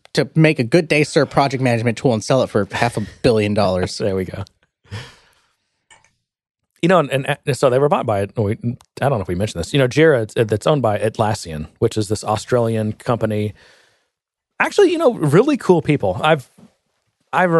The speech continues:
Speaker 2: I, I met their, I don't know if it's their C E O or president, and a couple of the guys that worked there probably ten years ago when they were much smaller. I think, what were their tools then? They had a, um, they had a,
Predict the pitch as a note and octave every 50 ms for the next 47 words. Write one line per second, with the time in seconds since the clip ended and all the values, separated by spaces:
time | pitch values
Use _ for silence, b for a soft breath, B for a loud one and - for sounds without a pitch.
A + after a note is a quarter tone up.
0 | D#3 D#3 - D#3 F#3+ F#3 - C#3 D#3 E3+ D#3+ D3 D3+ D3+ D#3+ F3 - - - -
1 | _ - B2+ C3 B2+ B2+ B2+ B2 A#2+ B2 D3 D#3+ D3 A#2 - A#2 A2+ - - -
2 | - D#3 C3+ C3 C3 A#2 - - B2+ B2 A#2 A2+ A#2 A#2 A#2+ - B2+ A#2 A2+ A2
3 | - - C#3+ - C3 A#2+ A2+ A2+ A2 G#2+ A2 A2+ A2 A2 - A#2 - - A2 G#2+
4 | - - - A2+ A2 G#2+ G#2 G2+ G2 F#2+ F#2+ - _ _ _ _ _ _ _ _
5 | _ _ - C#3 D3+ D#3+ F3 E3 F#3 F#3 E3+ - - - D#3+ E3 E3 D3+ C#3 C#3
6 | D3+ E3 E3+ F3+ F3+ F3+ F#3 F#3+ G3 G3 - b b b b b b b b b
7 | b b _ - C3+ C3 B2+ B2+ A#2+ A#2+ A#2 B2+ C3+ C3+ - - B2+ G#2+ G#2 G#2
8 | G#2 G#2 A2+ A#2+ B2+ - A3 G#3+ - - E3+ - D3 A#2+ A#2 A2 G#2+ - - -
9 | A#2+ G#2+ G#2+ G2 - A2 G#2+ G#2 A2 A#2+ B2 D3 C3 A#2 A2+ A2 G#2+ G#2 G2 F#2+
10 | F#2 F2+ F#2 F2+ F2+ - _ _ _ _ _ _ _ _ _ _ _ _ _ _
11 | _ _ _ _ _ _ - _ _ _ - C#3+ C3+ B2 C#3+ C3 A#2 A2+ - -
12 | G#2+ G#2 G2 G2 G2 G2 G2+ G2 G2 F#2+ F#2+ G2 F#2+ G2 F#2+ F#2 F#2 F#2+ F#2 F#2+
13 | F#2+ F#2+ F#2+ F#2+ F#2+ F#2+ F#2+ F#2 F#2+ F#2 F#2 F#2 F#2 F#2+ F#2+ F#2+ G2